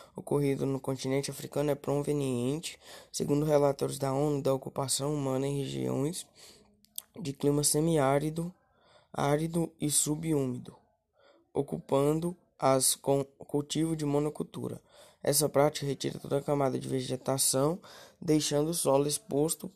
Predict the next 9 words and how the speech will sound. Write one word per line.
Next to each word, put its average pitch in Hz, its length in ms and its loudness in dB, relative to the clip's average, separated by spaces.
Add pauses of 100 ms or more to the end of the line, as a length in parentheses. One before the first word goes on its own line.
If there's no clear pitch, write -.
(100)
propício 147 760 2
a 147 100 0
se 143 200 -2
fragmentar 147 800 0
pelo, 156 260 0 (320)
pelo 139 280 0
vento 139 340 0
e 170 100 0
água. 123 340 -4